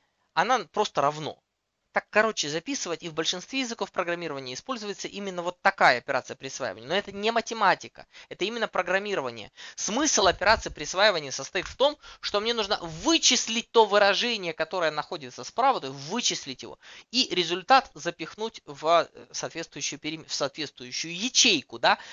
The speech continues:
которая соответствует этому имени. Ну, ещё и с учётом типов, но сейчас мы создали идеальную ситуацию. Да, и опять же, в данном случае вычислять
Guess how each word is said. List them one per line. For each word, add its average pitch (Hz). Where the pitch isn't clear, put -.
которая 147
соответствует 135
этому 147
имени. 113
Ну, -
ещё -
и 156
с -
учётом 131
типов, -
но 151
сейчас 226
мы 156
создали 147
идеальную 135
ситуацию. -
Да, 190
и 240
опять 185
же, 123
в 139
данном 160
случае 214
вычислять 220